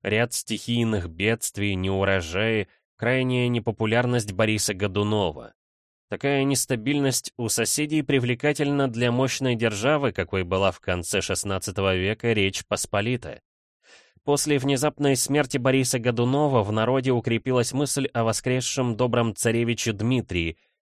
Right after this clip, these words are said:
Никто не задумывался о том, что сыну Ивана Грозного не в кого быть добрым. Важнее всего, что он настоящий, законный.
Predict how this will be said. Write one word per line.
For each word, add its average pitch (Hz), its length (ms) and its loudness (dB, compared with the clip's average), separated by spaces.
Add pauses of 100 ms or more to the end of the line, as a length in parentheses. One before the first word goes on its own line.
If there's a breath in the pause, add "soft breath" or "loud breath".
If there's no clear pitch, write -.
(220)
Никто 135 300 -2
не 180 100 2
задумывался 135 880 4
о 110 40 4
том, 131 220 -2
что - 280 -4
сыну 110 440 0
Ивана 101 320 0
Грозного 110 520 0
не 107 180 -2
в - 100 -10
кого 90 220 -2
быть 82 280 -8
добрым. 85 400 -2 (460)
Важнее 143 300 -2
всего, 147 320 -2
что - 280 -4
он 127 220 0
настоящий, 120 920 -4 (320)
законный. 92 840 -2